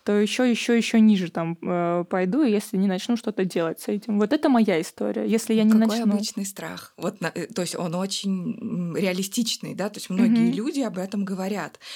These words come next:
Speaker 2: Ну, поз-, пожалуйста, дай мне свои пять копеек тут вставить.
Speaker 1: Конечно, конечно.
Speaker 2: П-,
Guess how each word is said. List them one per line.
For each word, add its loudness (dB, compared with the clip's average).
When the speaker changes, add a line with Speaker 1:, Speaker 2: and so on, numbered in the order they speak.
Speaker 2:
Ну, -10
поз-, -4
пожалуйста, -4
дай -2
мне 0
свои -6
пять -6
копеек -4
тут -12
вставить. 0
Speaker 1:
Конечно, -6
конечно. -8
Speaker 2:
П-, -4